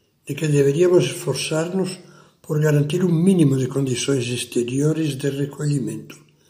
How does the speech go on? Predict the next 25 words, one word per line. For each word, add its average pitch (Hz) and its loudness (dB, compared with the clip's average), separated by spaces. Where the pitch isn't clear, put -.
Concretamente, 165 -2
volto 147 2
a 147 0
insistir: 120 -6
orar 151 2
num 147 2
local 127 -2
e 131 -4
ambiente 127 -2
que - -6
nos 139 -2
permita 147 -2
isolar-nos 139 -2
sem 139 -2
ser 151 -4
atrapalhados. 101 -8
Contudo, 190 -2
bem 202 6
mais 170 4
importante 175 4
do 156 -2
que 160 -2
as 135 0
condições 143 0
exteriores 147 -2